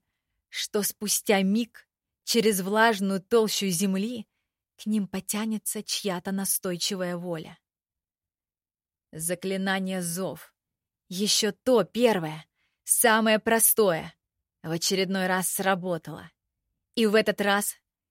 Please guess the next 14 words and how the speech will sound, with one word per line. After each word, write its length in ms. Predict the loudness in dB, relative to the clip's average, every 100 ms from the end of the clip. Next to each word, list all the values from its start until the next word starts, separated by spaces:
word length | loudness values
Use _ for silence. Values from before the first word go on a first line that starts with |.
| -2
результат 720 | 2 4 2 4 6 6 2
вышел 400 | -4 -4 -4 -2
моментально. 960 | 2 2 2 0 -2 -4 -4 -14 -20 _ _ _ _ _ _ _ _ _ _ _ -2
Таша 320 | 0 0 -4
глазам 600 | 0 0 2 4 2 0
своим 480 | -4 -4 -4 -4 -6
не 80 |
поверила. 680 | -6 -6 -4 -6 -8 -18 -20 _ _ _ _ _ _ _ _
Когда 340 | -2 4 6
земля 420 | 6 4 6 6
за 140 | 6 4
кустами 560 | -2 -2 2 2 2
пошла 440 | -2 -4 -6 -4 -4
горбом, 560 | -2 -4 -4 -6 -8